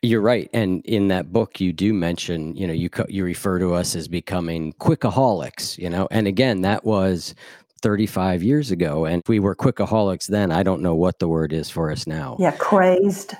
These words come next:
Speaker 2: maybe. <laughs>
Speaker 1: Crazed, yeah, yeah. <laughs> Another idea that comes up in the new book, The Book of Longing, is this idea of mothering.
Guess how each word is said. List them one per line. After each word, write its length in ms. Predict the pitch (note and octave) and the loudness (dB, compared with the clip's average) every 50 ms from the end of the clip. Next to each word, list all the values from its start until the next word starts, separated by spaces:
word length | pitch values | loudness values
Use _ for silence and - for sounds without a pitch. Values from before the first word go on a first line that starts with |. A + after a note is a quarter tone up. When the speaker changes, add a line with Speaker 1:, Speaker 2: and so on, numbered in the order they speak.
| _ - | _ 0
Speaker 2:
maybe. 420 | G#3 E3+ D#3+ - - E3 G#3+ A3+ - - - - | 2 2 4 2 4 4 4 2 2 -2 -12 -14
<laughs> 200 | - _ - C4 | -14 _ -2 -2
Speaker 1:
Crazed, 640 | - - - A2+ G#2 G#2+ G#2+ G#2 F#2 F#2 E2 - - | 0 2 4 4 6 6 4 4 2 0 -2 -2 0
yeah, 380 | G2 G2 G#2+ A2+ G2 E2 D#2+ D2 - | 2 2 4 2 2 0 -4 -8 -4
yeah. 340 | G2 G#2+ A2 G2+ F2 D2+ - - - - | -4 -2 -2 -2 -4 -8 -10 -12 -4 -2
<laughs> 800 | - B2+ - - A#3 - _ - G#3 - _ _ _ _ _ - | -2 -2 0 -2 -4 -4 _ -8 -10 -10 _ _ _ _ _ 0
Another 480 | F#3+ G#3 A#3 B3 D4+ F4 F#4 B3+ G3 E3+ | 0 2 2 2 4 4 4 4 4 4
idea 420 | C#3+ B2+ G#2+ A#2+ A#2 A2+ A2 A2 | 4 4 4 4 4 4 4 4
that 180 | G2 G2 - - | 2 0 -2 -2
comes 360 | - A2+ G2+ G2 F#2+ F2 F#2 | -2 0 0 0 0 0 -2
up 180 | F2+ F2 - | -2 -2 -2
in 100 | F#2+ F2+ | -2 -2
the 100 | F2 E2+ | -2 -2
new 180 | E2 E2+ F2 D#2+ | -2 -2 -2 -2
book, 260 | C#2+ E2 D#2+ - _ | -2 -2 -4 -4 _
The 80 | - E2+ | -10 -6
Book 240 | C#2 D#2+ D#2+ - - | -4 -4 -4 -4 -4
of 160 | F2 D2 C#2 | -8 -6 -4
Longing, 680 | D2 D2+ D#2 D#2 D2+ D2+ D#2 D2+ D2+ D2+ D2+ - - - _ - | -4 -4 -2 -2 -4 -6 -8 -8 -8 -8 -10 -12 -12 -16 _ -2
is 440 | - A#2 A2 G#2+ G2+ G2 F#2 - - - - | 0 0 2 2 0 -2 -4 -6 -8 -10 -6
this 240 | - A#2 G#2+ - - | -4 -2 -2 -2 0
idea 500 | G2+ G2 G2+ F#2 E2 G2 F#2 G2 F#2 F2+ E2+ - | 0 0 0 0 0 0 0 2 2 0 -2 -2
of 440 | - F2+ E2+ E2+ F2 E2 D2 D2 D2+ _ - | -2 -2 0 0 -2 -4 -4 -8 -14 _ -8
mothering. 880 | F2 F2 F2 F2 D#2+ D#2+ D#2+ D2+ C#2+ B1+ A#1+ A#1+ A1 G1+ G#1 A1 - - | -6 -4 -2 -2 0 0 0 -2 -2 -6 -8 -8 -10 -10 -10 -12 -14 -16